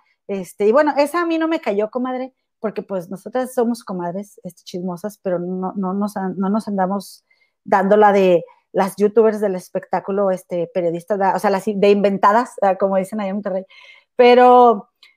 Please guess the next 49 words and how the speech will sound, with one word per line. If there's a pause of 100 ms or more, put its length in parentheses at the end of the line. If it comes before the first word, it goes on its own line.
(160)
este, (200)
a
Seriani
sí
le
tiró,
este,
y
que,
que
era,
o
sea,
que
era
mentira,
que
es
periodista, (500)
eh, (100)
y
me
viene
a
la
mente
todo
el
tiempo
que
estuvo
diciendo,
"Mi
amigo
Seriani,
mi
amigo
Seriani",
porque
se
le
llenaba
la
boca
de
decir,
"Mi
amigo
Seriani",